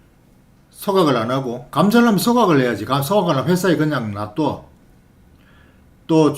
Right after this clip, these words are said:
돈 필요할 때 언제 또 닥칠지 모르니까 다시 팔아먹으려고. 그때는 다시 정자하는 것보다는 자사주 파는 게 더 쉽죠. 돈이 남아서 감자를 해놓고 나니까 또 돈이 필요하더라. 정자를 하면 주가 떨어지잖아요. 그러니까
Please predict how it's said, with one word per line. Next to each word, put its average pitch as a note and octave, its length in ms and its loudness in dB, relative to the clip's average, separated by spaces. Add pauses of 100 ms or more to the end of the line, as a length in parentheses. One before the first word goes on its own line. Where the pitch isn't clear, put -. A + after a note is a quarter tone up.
(140)
돈 D3+ 220 0
필요할 F#3+ 400 4
때 D#3 100 2
언제 D#3 320 2
또 D#3+ 140 -10
닥칠지 D3 400 -2
모르니까 A#2 500 -6
다시 D#3 300 -4
팔아먹으려고. C3+ 760 -4 (260)
그때는 D#3+ 340 -2
다시 D#3 260 -2
정자하는 D3 500 -2
것보다는 D3 480 -2 (460)
자사주 D3 400 0
파는 C#3 220 -2
게 A2+ 60 -4
더 G#2 100 -8
쉽죠. A2+ 500 -10 (1600)
돈이 E3+ 280 4
남아서 F3 580 2
감자를 D#3+ 460 0
해놓고 C#3+ 300 -2
나니까 C3+ 420 -4
또 G3 180 -2
돈이 F3 280 0
필요하더라. E3 460 -2
정자를 D#3 440 2
하면 C#3 240 0
주가 C3+ 260 -6
떨어지잖아요. G#2 640 -6
그러니까 E3 520 -4